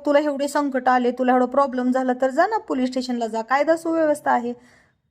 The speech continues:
बघतील पोलीस काय करायचंय ते. इथं असं सोशल मीडियावर भुकून, ट्विट करून काय, म्हणजे काय? कारण काय झालंय, आता ही एबीपी माझाला देवेंद्र फडणवीस साहेबांनी चांगला प्रसाद दिलेला दिसतो गणपती बाप्पाचा, म्हणून ही हेडलाईनला न्यूज लावायला लावलीत.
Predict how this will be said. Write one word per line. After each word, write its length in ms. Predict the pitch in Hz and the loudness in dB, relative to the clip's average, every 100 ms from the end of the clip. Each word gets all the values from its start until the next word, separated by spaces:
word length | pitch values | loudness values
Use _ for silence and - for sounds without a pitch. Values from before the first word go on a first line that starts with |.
| _ | _
बघतील 320 | 339 381 415 | -6 0 0
पोलीस 400 | 285 285 254 233 | 0 -2 -4 -4
काय 160 | 240 208 | -4 -4
करायचंय 460 | 202 185 180 180 175 | -2 -4 -4 -8 -12
ते. 240 | 170 180 _ _ _ _ | -12 -18 _ _ _ _
इथं 160 | 269 311 | 0 2
असं 140 | 320 | 2
सोशल 420 | 320 370 359 330 311 | 2 0 2 0 2
मीडियावर 460 | 330 320 294 302 | 2 4 4 4
भुकून, 540 | 262 285 - 277 269 269 | 2 -4 -4 -2 -2 -2
ट्विट 340 | 262 269 262 | -2 -4 -4
करून 500 | - 254 233 233 233 | 0 0 2 -2 -2
काय, 400 | 302 330 233 208 | -2 0 0 -2
म्हणजे 280 | 202 214 226 | -6 -6 -4
काय? 180 | 254 226 - _ _ _ | -2 -2 -6 _ _ _
कारण 420 | 247 285 302 302 | -2 0 -2 -2
काय 320 | 294 285 277 294 | -4 0 0 2
झालंय, 420 | 285 202 190 208 - _ _ | 0 0 -6 -10 -16 _ _
आता 240 | 208 - 269 | -10 -4 -4
ही 320 | 277 269 269 | -2 -4 0
एबीपी 380 | 285 254 254 247 | 0 0 -4 -2
माझाला 640 | 247 220 196 180 175 175 - _ _ _ | 0 0 -2 -2 -4 -8 -16 _ _ _
देवेंद्र 340 | 269 311 302 302 | -2 0 0 0
फडणवीस 380 | 320 294 277 277 | 0 0 -2 0
साहेबांनी 400 | 294 277 269 277 | 0 2 0 0
चांगला 300 | 294 277 277 | -2 0 -2
प्रसाद 360 | 269 277 254 220 | 0 -2 0 -4
दिलेला 400 | 226 220 196 190 | -2 -2 -4 -6
दिसतो 240 | 196 196 | -8 -8
गणपती 420 | 202 220 180 185 | -4 -2 -4 -6
बाप्पाचा, 400 | 190 196 170 170 | -6 -4 -6 -6
म्हणून 280 | 185 247 339 | -6 -4 -2
ही 500 | 370 370 349 330 320 | -2 -4 -2 -2 0
हेडलाईनला 640 | 320 311 294 277 262 254 247 | 0 0 -2 -2 -2 0 0
न्यूज 280 | 247 233 | 0 -2
लावायला 420 | 202 190 180 170 165 | 0 0 0 -4 -6
लावलीत. 340 | 165 160 170 | -8 -10 -14